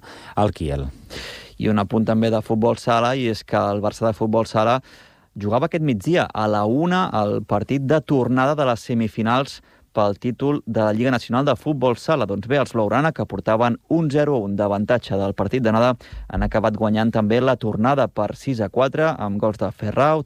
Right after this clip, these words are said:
Speaker 2: tres, gol també de Pito, Lozano i Diego, així que el Barça de Futbol Sala accedeix a la final en la lluita pel títol. Fem un apunt també de futbol americà per tancar els esports, i és que els Barcelona Dragons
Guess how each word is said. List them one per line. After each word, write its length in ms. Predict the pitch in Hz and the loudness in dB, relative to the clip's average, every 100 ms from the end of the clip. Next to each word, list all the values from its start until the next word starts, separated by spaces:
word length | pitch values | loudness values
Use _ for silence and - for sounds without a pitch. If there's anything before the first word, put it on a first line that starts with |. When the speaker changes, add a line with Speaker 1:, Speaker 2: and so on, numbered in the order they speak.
| - | -2
Speaker 2:
tres, 380 | 135 143 139 - - _ - | 0 0 -2 -14 -20 _ -4
gol 160 | 123 107 | -2 0
també 220 | 107 123 | 0 2
de 80 | 101 | 0
Pito, 300 | 120 - 120 | -4 0 -2
Lozano 380 | 104 110 110 120 120 - - | 0 0 2 0 -2 -12 -18
i 120 | - 95 | -10 -2
Diego, 380 | 113 135 160 - | 0 2 0 -2
així 320 | 107 - 120 | -6 -4 -2
que 220 | - 123 - 107 | 0 0 -2 -8
el 140 | 95 107 | -2 0
Barça 380 | 117 - 120 113 | 0 0 0 2
de 140 | 101 - | 0 -2
Futbol 260 | 139 107 | -2 -2
Sala 240 | - 113 117 151 | 0 0 0 -2
accedeix 540 | 156 - 107 110 - - - _ | -4 -2 -2 -2 -4 -20 -20 _
a 120 | - | -2
la 140 | 107 143 | 0 0
final 400 | - 107 110 110 - | 0 0 0 0 -2
en 160 | 127 | 0
la 80 | 101 | 0
lluita 380 | 107 110 107 107 - - _ - | 0 0 0 -2 -6 -20 _ -2
pel 180 | 95 92 | -2 -2
títol. 400 | 90 - 92 92 | -12 -6 -6 -2
Fem 180 | 139 165 | 0 2
un 140 | 170 | 2
apunt 260 | 143 156 151 127 | 0 0 0 0
també 240 | 120 123 | 2 2
de 80 | 110 | 2
futbol 460 | - 113 107 120 - | -2 -2 2 2 0
americà 560 | 110 107 104 110 113 165 | -6 -6 -2 -4 0 0
per 160 | 175 - | 0 -2
tancar 300 | 104 101 101 101 | -2 -2 -2 -2
els 100 | 110 | -4
esports, 400 | - 131 151 139 | 0 0 0 -2
i 80 | |
és 140 | 151 - | -4 -2
que 160 | 127 | 0
els 320 | 147 107 104 107 | 0 0 -2 -2
Barcelona 480 | 107 - 110 139 | -2 -2 -2 0
Dragons 420 | 139 123 127 156 | 2 2 0 -4